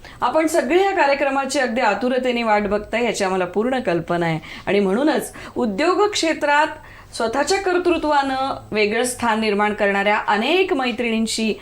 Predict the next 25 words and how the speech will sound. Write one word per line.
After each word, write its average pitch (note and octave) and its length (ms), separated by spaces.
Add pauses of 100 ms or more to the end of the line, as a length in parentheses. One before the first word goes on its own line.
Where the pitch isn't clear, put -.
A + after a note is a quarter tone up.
(220)
या B3 80
कार्यक्रमाच्या A3 680
माध्यमातून F#3+ 760 (260)
आम्ही A3 200
संवाद F#3 380
साधत E3+ 360
असतो. D3+ 400 (560)
आजही G#3+ 420
अशीच B3+ 340
एक A3 180
मैत्रीण F#3 480 (320)
या G#3+ 60
कार्यक्रमाच्या A#3+ 680
निमित्ताने F#3+ 580
आपल्याशी F3 840
संवाद F#3 400
साधणार E3+ 440
आहे, G3+ 180 (380)
ज्यांचं G#3+ 460
नाव A3+ 220
आहे G3+ 240 (260)
हावरे C4 340
लेगसीच्या B3 800 (320)
उज्ज्वला A#3 480
हावरे. C#3+ 440